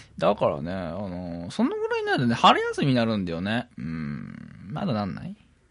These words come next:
高校はなるのか？わかんないけど、そんぐらいから春休みでしょ？確か。だからね、返せないっていうのもあるね。言い訳だよ、これ。言い訳オツだよね。うん。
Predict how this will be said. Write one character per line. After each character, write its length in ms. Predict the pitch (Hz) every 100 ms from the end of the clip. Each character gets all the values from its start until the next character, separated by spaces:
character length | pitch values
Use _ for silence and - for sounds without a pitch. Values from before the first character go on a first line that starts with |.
| _ _ _ _ _ _ _ _ _ - 190 _ _
高 220 | - 233 269
校 260 | - 294
は 60 | 311
な 140 | 262
る 120 | 147
の 100 | 165
か？ 260 | 143 - 208 - _ _ -
わ 100 | 110
か 160 | - 113
ん 80 |
な 100 | -
い 40 | -
け 80 | 82
ど、 80 |
そ 140 | - 160
ん 100 | 180
ぐ 60 |
ら 80 | 180
い 40 | 175
か 80 |
ら 120 | 170 160 - - _
春 220 | - 151 185
休 200 | 190 78
み 100 | 69
で 80 |
し 100 | -
ょ？ 140 | - 185 _ _ -
確 260 | - - -
か。 140 | -
だ 140 | 147 220
か 100 | 147
ら 120 | 87
ね、 140 | 82 82
返 280 | - 349
せ 100 | 415
な 140 | 381 -
い 40 |
っ 20 |
て 100 | -
い 20 | -
う 40 |
の 80 | 62
も 60 |
あ 40 | 87
る 60 | 92
ね。 100 | -
言 160 | 107
い 40 | 120
訳 280 | 139 143
だ 80 | 131
よ、 80 | 85
こ 120 | -
れ。 140 | 50 - - - - -
言 240 | 123 147
い 40 |
訳 260 | 139 127 127
オ 80 | 127
ツ 160 | -
だ 120 | 80 50
よ 80 |
ね。 240 | 55 80 98
う 40 | -
ん。 380 | 80 69 127